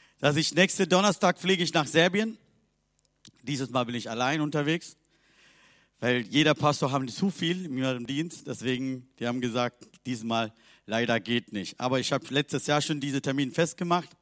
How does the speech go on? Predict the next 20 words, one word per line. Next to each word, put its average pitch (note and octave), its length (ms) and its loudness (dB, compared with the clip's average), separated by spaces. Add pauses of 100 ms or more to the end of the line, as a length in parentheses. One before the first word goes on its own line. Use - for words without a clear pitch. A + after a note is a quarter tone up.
(520)
Ich - 140 -6
fliege B2 320 0
alleine C#3 360 2
dort, D3+ 340 4
ich A#2+ 120 -6
besuche B2 300 0
ein A2+ 80 -4
paar A#2+ 160 0
Gemeinden D3 680 0
und A2+ 340 -8
Ältesten, C#3 520 -2
Pastoren. D3+ 560 -2 (1120)
Fast - 300 0
fünf, D#3 180 0
sechs C3 220 -2
Tage D#3 240 4
bin D3 160 0
ich C#3+ 160 -2
da C#3+ 160 4
dort. D3 400 2